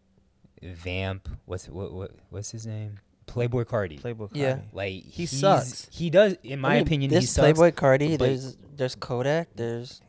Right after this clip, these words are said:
Speaker 2: He suck. Well, he doesn't suck, but it's not that great.
Speaker 3: Kodak doesn't suck. Kodak, I think Kodak's good.
Speaker 2: He's
Speaker 3: Kodak's
Speaker 2: not,
Speaker 3: really
Speaker 2: he's
Speaker 3: talented.
Speaker 2: not carrying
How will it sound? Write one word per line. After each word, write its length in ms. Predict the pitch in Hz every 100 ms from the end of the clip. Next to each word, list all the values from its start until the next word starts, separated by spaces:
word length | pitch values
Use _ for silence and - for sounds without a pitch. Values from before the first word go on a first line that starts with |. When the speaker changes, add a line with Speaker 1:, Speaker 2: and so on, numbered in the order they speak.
| -
Speaker 2:
He 40 | -
suck. 320 | 104 101 - -
Well, 160 | 110 117
he 60 |
doesn't 200 | 123 95
suck, 200 | - 104 85
but 120 | 95
it's 120 | 92
not 160 | 95 90
that 120 | 90
great. 280 | 87 90 - _ _ _ -
Speaker 3:
Kodak 240 | 139 196
doesn't 180 | 151 113
suck. 200 | - 123
Kodak, 240 | - 117 -
I 80 | -
think 160 | 139 165
Kodak's 320 | 127 104 -
good. 200 | - 139 - _ _ _ _ _ _ _
Speaker 2:
He's 180 | - 139
Speaker 3:
Kodak's 240 | 147 170
Speaker 2:
not, 60 | 127
Speaker 3:
really 160 | 135 143
Speaker 2:
he's 60 |
Speaker 3:
talented. 320 | 131 170 147 110
Speaker 2:
not 60 |
carrying 640 | 123 117 110 104 101 95